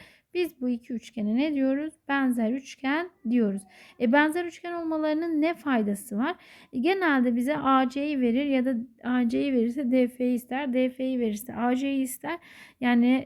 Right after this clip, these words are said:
e, bu diğer üçüncü kenarı bulmamıza yarar diyoruz arkadaşlar. Örnek üzerine daha rahat anlatırız. Şimdi baktığım zaman bu iki üçgenin A ve, e, E ve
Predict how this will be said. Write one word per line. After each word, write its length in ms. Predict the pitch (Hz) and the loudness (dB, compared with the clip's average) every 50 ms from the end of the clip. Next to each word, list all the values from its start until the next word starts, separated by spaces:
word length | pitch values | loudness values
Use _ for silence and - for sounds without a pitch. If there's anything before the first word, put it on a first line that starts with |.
| - - | -2 0
e, 300 | 233 226 233 233 233 233 226 | 0 2 2 2 2 2 2
bu 340 | 226 262 302 294 294 - _ _ _ _ _ 240 | 0 0 -2 -2 -4 -8 _ _ _ _ _ -4
diğer 320 | 233 277 302 277 285 277 | 0 0 2 2 2 0
üçüncü 420 | - - - - - 247 240 233 262 | -2 -6 -10 -4 -2 -2 -2 -2 -4
kenarı 580 | - - 262 240 233 226 214 240 294 339 339 320 _ | -2 0 2 2 4 4 4 2 2 0 0 -4 _
bulmamıza 760 | 262 262 254 247 247 240 233 226 220 214 220 247 277 320 339 - _ _ | 0 2 4 4 4 4 4 2 2 2 2 0 0 0 -2 -6 _ _
yarar 600 | - 226 226 233 233 240 240 254 269 277 269 254 233 | -4 -2 0 2 2 2 2 0 0 -2 -4 -6 -4
diyoruz 500 | 240 247 247 233 226 233 254 254 247 - - | -2 0 0 0 2 0 -2 -4 -6 -10 -8
arkadaşlar. 840 | 226 226 226 - - 226 208 214 220 - - - - - - - _ _ _ _ _ _ _ _ _ _ _ _ _ _ _ _ _ _ _ _ _ - - - - - - _ | -4 -4 -4 -4 -6 -10 -10 -10 -12 -16 -18 -20 -20 -20 -20 -20 _ _ _ _ _ _ _ _ _ _ _ _ _ _ _ _ _ _ _ _ _ -20 -20 -20 -20 -20 -20 _
Örnek 320 | - 320 349 349 349 330 302 | -2 0 0 2 2 0 2
üzerine 320 | 285 277 269 254 254 254 | 2 4 4 6 4 4
daha 220 | 262 285 302 311 294 | 4 2 2 2 2
rahat 260 | 285 277 277 269 277 | 2 2 0 0 0
anlatırız. 560 | 277 269 262 269 254 262 247 254 277 277 - _ - - - - | 0 2 2 0 0 -2 -4 -6 -6 -8 -10 _ -20 -20 -20 -20
Şimdi 260 | - - 392 381 320 | -18 -12 -8 -2 2
baktığım 440 | 262 262 269 269 - - 320 339 339 | 2 2 2 0 -4 -10 -8 -8 -4
zaman 360 | 330 330 285 254 233 226 220 | -2 0 2 2 4 4 2
bu 100 | 233 262 | 2 0
iki 260 | 294 302 285 _ - 330 | 0 -2 -6 _ -6 -6
üçgenin 480 | 320 - - - 247 214 220 220 - - | -6 -6 -8 -6 -2 0 0 0 -2 -2
A 300 | 262 285 302 320 320 294 | -4 -2 -2 -2 0 2
ve, 280 | 269 269 285 320 302 _ _ _ _ _ _ - _ _ _ _ _ _ | 2 2 2 0 -4 _ _ _ _ _ _ -20 _ _ _ _ _ _
e, 60 | 233 226 226 226 226 226 220 220 220 220 220 220 220 208 214 220 226 - - - - _ _ _ _ _ _ _ _ _ _ _ _ _ _ _ _ _ _ _ _ _ _ _ _ _ _ _ | -2 0 2 2 2 2 2 2 2 2 2 0 0 0 -2 -4 -4 -8 -8 -10 -14 _ _ _ _ _ _ _ _ _ _ _ _ _ _ _ _ _ _ _ _ _ _ _ _ _ _ _
E 260 | 254 277 311 339 330 294 | -2 0 0 0 0 2
ve 220 | 262 269 285 - | 2 2 0 -2